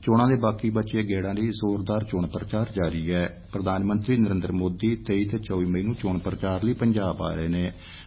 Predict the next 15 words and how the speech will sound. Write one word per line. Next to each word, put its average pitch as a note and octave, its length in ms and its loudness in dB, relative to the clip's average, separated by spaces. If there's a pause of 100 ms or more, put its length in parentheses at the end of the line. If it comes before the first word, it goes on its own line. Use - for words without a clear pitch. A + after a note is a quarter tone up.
ਬਿਹਾਰ G#2+ 340 4
ਦੇ B2 140 2
ਸਾਰਨ A2 380 0
ਪਾਰਲੀਮਾਨੀ F#2+ 680 0
ਹਲਕੇ F#2+ 420 -4
ਤਹਿਤ A#2 260 -2
ਛਪਰਾ A2+ 400 -4
ਕਸਬੇ - 340 -4
'ਚ G#2+ 100 -2
ਚੋਣਾਂ F#2 300 0
ਤੋਂ F#2+ 120 -4
ਬਾਅਦ A2 300 -2
ਭੜਕੀ F2 300 -2
ਹਿੰਸਾ F2 300 -2
ਵਿੱਚ A2+ 340 -2